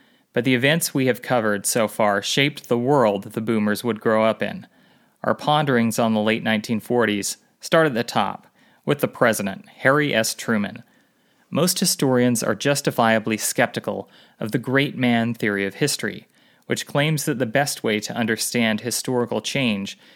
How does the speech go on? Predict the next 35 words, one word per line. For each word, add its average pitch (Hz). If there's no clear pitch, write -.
is -
to -
focus 135
on 123
the 107
decisions 107
of 113
a 113
few 127
very 107
powerful 101
leaders. -
But 139
particularly 156
in 135
the 127
mid-twentieth 120
century 110
United 107
States, 110
with -
the 120
inherent 113
power 147
in 110
the 110
office 104
of 113
the 104
president 127
expanded 127
by 107
the 104
nation's 113
ascendancy 113